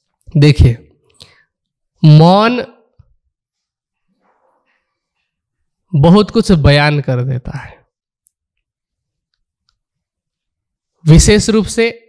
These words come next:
एक तो आध्यात्मिक दृष्टिकोण से मौन का लाभ है सो अलग, पर जो मूर्ख होता है ना, मूर्ख व्यक्ति के लिए मौन उसका सबसे बड़ा बल है।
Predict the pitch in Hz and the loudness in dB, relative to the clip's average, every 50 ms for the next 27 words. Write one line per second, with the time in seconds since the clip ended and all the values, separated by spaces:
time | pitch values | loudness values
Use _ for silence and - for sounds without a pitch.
0 | _ _ _ _ _ _ _ _ _ _ _ _ _ _ _ _ - 175 185 180 | _ _ _ _ _ _ _ _ _ _ _ _ _ _ _ _ -4 -4 -4 -2
1 | - 220 196 160 147 143 160 175 190 185 226 220 202 185 196 202 - - 214 214 | -2 0 0 0 0 0 0 0 0 0 -2 -4 -2 -2 -2 -4 -2 -4 -6 -4
2 | 202 208 214 208 - - 214 202 190 185 185 196 202 190 208 202 196 190 190 185 | -2 -2 -2 -2 -2 -2 -2 0 0 0 0 0 -2 -2 -2 0 0 0 0 0
3 | 185 196 190 175 175 208 202 190 - - 190 185 165 156 165 185 190 190 - - | 0 0 0 2 2 0 0 -4 -4 -2 0 0 2 2 0 -2 -4 -6 -10 -16
4 | _ _ _ - - _ _ _ - 220 214 185 165 139 151 233 269 262 220 185 | _ _ _ -20 -20 _ _ _ -2 -2 -2 -2 -4 -2 -2 0 0 2 2 2
5 | 170 160 165 190 226 269 302 - - 180 165 143 - 139 135 147 190 254 302 262 | 2 2 2 2 2 2 0 0 2 2 2 2 0 -2 -2 -2 -2 -2 -4 -2
6 | 170 156 165 196 233 240 - 220 190 190 180 - - 202 185 - 202 190 202 214 | 0 2 2 2 2 0 0 0 -2 -2 -4 -4 -6 -6 -4 -2 -2 0 0 2
7 | 214 190 170 160 143 147 151 170 190 208 208 180 170 - - - 190 180 - - | 2 2 2 2 2 2 2 2 0 0 0 -2 -2 -2 -2 -2 -2 -2 -2 -2
8 | 160 151 - - 175 160 151 139 131 131 131 131 123 120 123 127 113 131 143 | -4 -4 -2 -2 0 2 2 2 2 2 2 0 0 -2 -2 -4 -6 -8 -8